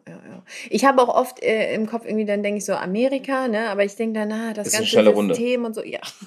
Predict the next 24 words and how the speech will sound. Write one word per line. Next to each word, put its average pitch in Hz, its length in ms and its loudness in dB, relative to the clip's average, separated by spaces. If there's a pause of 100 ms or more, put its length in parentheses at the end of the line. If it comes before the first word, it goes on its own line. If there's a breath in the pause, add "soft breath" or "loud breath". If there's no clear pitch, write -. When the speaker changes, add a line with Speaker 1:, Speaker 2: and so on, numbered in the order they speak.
(960 loud breath)
Speaker 1:
Ja, 294 240 4
okay, 285 280 -2
aber 208 320 0
trotzdem 254 360 0
ganz 233 180 -2
kurz 240 220 0
<laughs> - 160 4
dazu, - 260 8
das 240 220 4
ganze 226 360 -4
System 220 480 -2
in 202 60 -8
Amerika 226 540 -6
und 214 100 -6
so. 220 140 -4 (400 loud breath)
Ich - 80 -18
weiß 220 300 6
nicht, 208 120 -2
ob 196 80 -6
ich 208 80 -4
mich 208 160 -4
da 202 200 0
so, 196 100 -4
äh, 190 760 -6